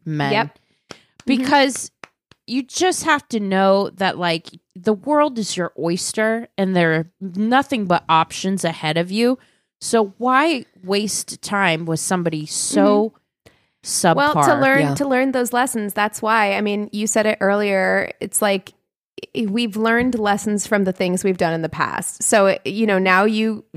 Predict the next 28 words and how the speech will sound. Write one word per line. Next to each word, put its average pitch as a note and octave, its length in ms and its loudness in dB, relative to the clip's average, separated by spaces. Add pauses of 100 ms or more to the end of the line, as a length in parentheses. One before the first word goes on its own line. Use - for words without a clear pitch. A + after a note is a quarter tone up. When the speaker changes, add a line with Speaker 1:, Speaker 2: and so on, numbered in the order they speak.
(220)
Speaker 2:
can G#3 160 -2
say F#3 260 2
that G#3 160 -2
you F#3+ 80 0
had F#3 220 0
that G#3+ 120 2
experience. C#4 840 -2
You've G3 220 0
learned F#3 280 0
your G3 140 2
lesson G3 680 -2
from F#3 260 -2
that G#3 160 0
experience A#3 720 -2
and G3 140 0
hopefully, G3+ 420 2
like, F#3 220 -2
don't F#3 200 -2
repeat G#3 300 -4
that G3+ 220 0
in G#3 160 -2
the F#3+ 100 0
future. A#3+ 440 -2 (240)
But D4+ 100 -4
yeah, G#4+ 220 2
I C#4+ 80 2
mean, D4 280 0 (100)
like, A#3 240 -4